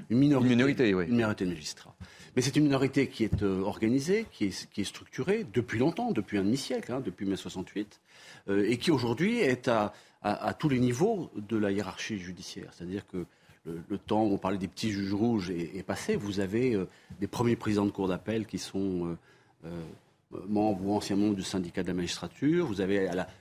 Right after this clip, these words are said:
Speaker 1: à la Cour de cassation des membres et anciens membres du syndicat de la magistrature. C'est-à-dire que, euh, toute, euh, toute la magistrature est, est pénétrée par, euh, des, des magistrats, euh, minoritaires, mais organisés et, euh, actifs et convaincus, euh,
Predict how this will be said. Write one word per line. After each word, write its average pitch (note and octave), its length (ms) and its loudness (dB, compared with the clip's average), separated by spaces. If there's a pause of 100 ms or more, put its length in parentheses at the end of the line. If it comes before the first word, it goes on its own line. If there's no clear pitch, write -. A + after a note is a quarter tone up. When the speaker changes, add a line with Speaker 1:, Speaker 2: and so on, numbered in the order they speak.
Speaker 1:
à - 20 -8
la G2 80 2
Cour G2 160 -2
de G2 80 2
cassation A2 640 -2
des G2+ 100 2
membres G#2 300 4
et - 20 4
anciens F2+ 260 -2
membres F#2+ 220 0
du F2+ 60 -10
syndicat F2+ 320 -6
de F2+ 40 -2
la F2+ 40 -2
magistrature. G3+ 500 -4
C'est-à-dire C#3+ 400 -4
que, A2+ 180 0 (460)
euh, F#2+ 60 -2 (100)
toute, F3+ 320 -2
euh, G#2 160 2 (420)
toute A#2 140 -8
la A2+ 60 2
magistrature G#2+ 600 -2
est, A#2 320 -2
est A2 40 -6
pénétrée A2+ 460 0
par, D3 300 0
euh, A2+ 120 -2 (180)
des, A2+ 200 2
des F#2+ 180 0
magistrats, B2+ 680 0 (480)
euh, G2 280 -2 (340)
minoritaires, D3 840 2
mais C3+ 320 4
organisés B2+ 1000 2
et, G2 100 -2 (320)
euh, F#2 200 -6
actifs - 520 -6
et A2+ 80 0
convaincus, A2 540 0 (500)
euh, G2 260 -4